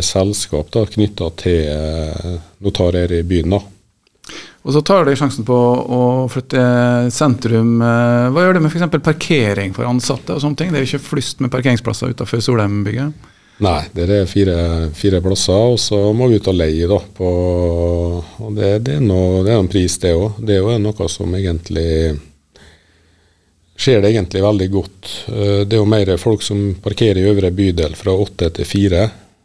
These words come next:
Speaker 1: enn det er fra fire til åtte om morgenen, når, eh, folk som bor der kommer hjem.
Speaker 2: Det er beboerparkeringen er lav,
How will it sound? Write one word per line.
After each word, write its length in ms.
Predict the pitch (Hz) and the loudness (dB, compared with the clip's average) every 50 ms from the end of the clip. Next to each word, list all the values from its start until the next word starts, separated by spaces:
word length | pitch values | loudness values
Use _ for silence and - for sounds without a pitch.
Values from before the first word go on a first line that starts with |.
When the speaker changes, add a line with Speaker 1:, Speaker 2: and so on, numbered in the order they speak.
| _ _ - | _ _ -6
Speaker 1:
enn 160 | 104 101 101 | -2 2 2
det 80 | 98 95 | 2 2
er 60 | - | 0
fra 120 | - 87 85 | -2 -6 -4
fire 340 | - 85 95 98 92 87 85 | -2 0 0 0 0 0 -4
til 340 | - - 85 82 87 90 101 98 | -4 -6 -6 -6 -4 -2 -4 -4
åtte 160 | - - 85 | -2 -2 -2
om 80 | 80 87 | 0 2
morgenen, 400 | 90 90 87 82 85 104 104 - - _ _ - 107 | 2 2 2 0 -2 -4 -6 -10 -18 _ _ -20 -14
når, 260 | 104 95 98 92 92 92 | -6 -4 -2 -2 -2 -2
eh, 160 | 90 90 87 | -2 -2 -4
folk 320 | 85 - 98 90 82 85 - | -2 -2 -2 -2 -2 -4 -6
som 160 | - 101 98 | -4 0 2
bor 160 | 101 98 85 | 2 2 2
der 300 | 78 76 73 76 90 87 | 2 0 -4 -4 -6 -8
kommer 320 | 87 - 104 98 98 87 82 | -4 -2 0 0 2 0 0
hjem. 240 | 82 82 98 117 - _ _ _ _ | 0 -2 -4 -6 -10 _ _ _ _
Speaker 2:
Det 80 | - 131 | -4 0
er 140 | 127 135 139 | 2 2 2
beboerparkeringen 800 | 123 143 143 135 113 - - 107 110 - - 110 107 110 107 113 | 2 4 4 4 2 2 0 -2 -2 0 0 0 0 2 2 2
er 100 | 120 123 | 4 4
lav, 320 | 127 117 110 113 135 143 | 4 4 4 2 2 0